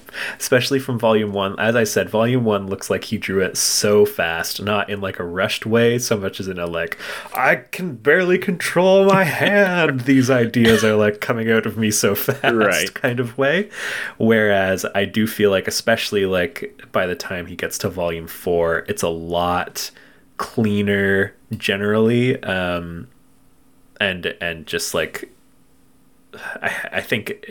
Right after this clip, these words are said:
Speaker 1: he does a lot of different things with, like, texture and the sort of, like,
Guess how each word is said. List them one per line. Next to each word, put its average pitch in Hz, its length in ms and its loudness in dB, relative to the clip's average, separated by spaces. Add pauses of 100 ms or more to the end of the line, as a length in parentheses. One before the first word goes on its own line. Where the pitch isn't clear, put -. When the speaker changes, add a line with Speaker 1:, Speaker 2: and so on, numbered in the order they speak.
(100)
Speaker 1:
he - 160 -4
does 202 220 0
a - 240 -4
lot 92 220 0
of 90 80 -4
different - 300 -8
things 90 320 -6
with, 95 200 -2
like, 87 280 -2 (560)
texture 135 680 0
and 95 320 -4
the 95 100 -2
sort 92 260 0
of, 87 160 -4
like, 87 380 -2